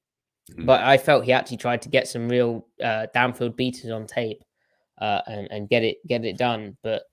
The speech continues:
Speaker 2: there was few mistakes from Seattle, but also the coverage was really helped by the rush, and obviously, uh, vice versa. And
Speaker 1: Yeah, for
Speaker 2: yeah,
Speaker 1: sure.
Speaker 2: just, just so exciting to <laughs> see it all sort of,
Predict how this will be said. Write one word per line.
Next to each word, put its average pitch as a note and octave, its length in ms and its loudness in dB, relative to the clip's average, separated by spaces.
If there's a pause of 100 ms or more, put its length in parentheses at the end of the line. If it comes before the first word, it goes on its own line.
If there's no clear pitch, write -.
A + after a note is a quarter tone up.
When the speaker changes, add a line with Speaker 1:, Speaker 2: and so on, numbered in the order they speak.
(300)
Speaker 2:
there A#2 200 -2
was A#2 160 -4
few A#2+ 680 0 (1300)
mistakes C#3 460 4
from A#2+ 120 -4
Seattle, A2+ 380 -4
but A#2+ 120 -4
also A#2 340 -6
the G#2+ 100 -4
coverage A#2+ 760 -4 (360)
was G#2+ 220 -12
really B2 320 4
helped A#2 240 -2
by A2+ 80 -4
the A2 80 -8
rush, A2 380 -6
and A#2 160 -4
obviously, A2 500 -10 (160)
uh, G#2+ 220 -4 (120)
vice A#2 240 -4
versa. A2 540 -2 (720)
And A2 220 -2
Speaker 1:
Yeah, D#2 180 -2
for F2 220 -10
Speaker 2:
yeah, G#2+ 220 0
Speaker 1:
sure. - 80 -6
Speaker 2:
just, - 300 -6
just C3+ 240 -6
so C3+ 120 6
exciting A2+ 640 -2
to - 140 -14
<laughs> - 0 -
see C3 340 4
it A#2+ 60 0
all A#2+ 300 0
sort B2 420 0
of, A#2+ 180 -10